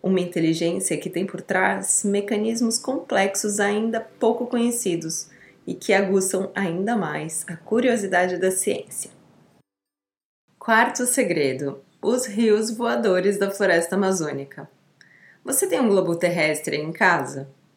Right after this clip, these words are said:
Se tiver, faça o seguinte: localize o centro-oeste e o sudeste do Brasil. Localizou? Agora olhe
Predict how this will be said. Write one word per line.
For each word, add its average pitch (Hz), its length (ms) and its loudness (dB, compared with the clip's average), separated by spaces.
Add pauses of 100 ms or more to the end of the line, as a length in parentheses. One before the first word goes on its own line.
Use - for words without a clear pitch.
Se - 180 -4
tiver, 190 600 0
faça 240 300 2
o 247 40 -2
seguinte: - 680 -6 (260)
localize 214 640 0
o 214 60 -4
centro-oeste 220 1160 0 (160)
e 240 140 0
o 247 60 0
sudeste 226 600 2
do 220 100 0
Brasil. 214 480 0 (840)
Localizou? 165 680 0 (600)
Agora 190 600 4
olhe 185 560 2